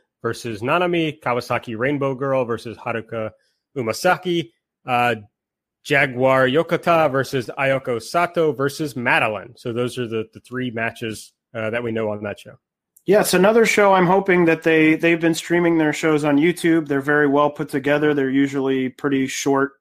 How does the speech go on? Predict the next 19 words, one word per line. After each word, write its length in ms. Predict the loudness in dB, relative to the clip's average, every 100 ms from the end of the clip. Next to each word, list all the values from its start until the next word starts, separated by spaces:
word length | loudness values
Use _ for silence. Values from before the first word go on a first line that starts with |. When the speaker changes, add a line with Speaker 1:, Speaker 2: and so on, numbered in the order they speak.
| _ _ _ _ _ _
Speaker 2:
uh, 180 | -2 0
endeavors, 600 | 2 2 2 4 2 2
an 100 | 0
hour 300 | 2 2 0
to 180 | 0 -2
an 80 | -2
hour 220 | -2 -4
and 100 | -4
a 40 |
half. 420 | -2 0 0 -4 _ _
So 580 | -8 -4 0 -2 -4 -10
they 540 | -10 -4 -2 -2 -4 -8 _ _ _
are 200 | 0 0
pretty 260 | 0 0 0
fun 360 | 2 4 4 2
and 480 | 0 2 4 2
worth 380 | 0 2 2 2
a 60 | 2
watch. 560 | 2 2 -2 -10 -12